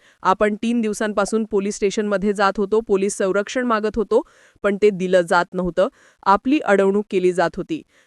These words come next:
का तर आपण फॉर्म भरू नये, आपण माजी आमदार राजन पाटील यांच्या सूनबाई पराजक्ता पाटील यांच्या विरोधात निवडणूक लढवू नये. ठिटे यांचे हे आरोप प्रचंड गाजले. या प्रकरणात अजित पवारांच्या राष्ट्रवादीचे नेते उमेश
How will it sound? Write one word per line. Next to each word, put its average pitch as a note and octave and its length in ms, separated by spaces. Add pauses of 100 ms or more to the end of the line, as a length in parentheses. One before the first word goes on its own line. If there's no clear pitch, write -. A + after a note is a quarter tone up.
(120)
का C#4+ 240
तर D#4 100
आपण A#3 320
फॉर्म G#3+ 340
भरू G#3 260
नये, A#3+ 220 (300)
आपण G#3+ 340
माजी G3+ 380
आमदार G3 360
राजन F#3+ 300
पाटील G3 380
यांच्या F#3 240
सूनबाई A#3 440 (360)
पराजक्ता F#3+ 460
पाटील G3 360
यांच्या F#3+ 320
विरोधात F3+ 460 (140)
निवडणूक F#3 500
लढवू F#3 460
नये. E3+ 220 (540)
ठिटे C4 280
यांचे B3+ 300
हे A#3 100
आरोप G3 360
प्रचंड F3 380
गाजले. E3 400 (480)
या G#3 140
प्रकरणात G#3 580
अजित F#3+ 320
पवारांच्या F#3+ 520
राष्ट्रवादीचे F#3+ 680
नेते F#3+ 280
उमेश F#3+ 360